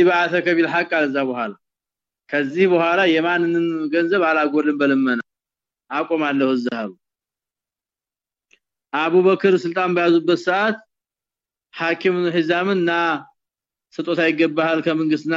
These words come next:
እያሉ ሲጠሩት አልፈልግም ይሉ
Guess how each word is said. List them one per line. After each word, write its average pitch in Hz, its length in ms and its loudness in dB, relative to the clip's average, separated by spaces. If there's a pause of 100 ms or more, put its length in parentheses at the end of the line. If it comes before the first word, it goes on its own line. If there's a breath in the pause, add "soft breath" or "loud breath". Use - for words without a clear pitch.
(100)
እያሉ 156 280 2
ሲጠሩት 185 440 0 (720)
አልፈልግም 156 760 2 (1500)
ይሉ 151 160 4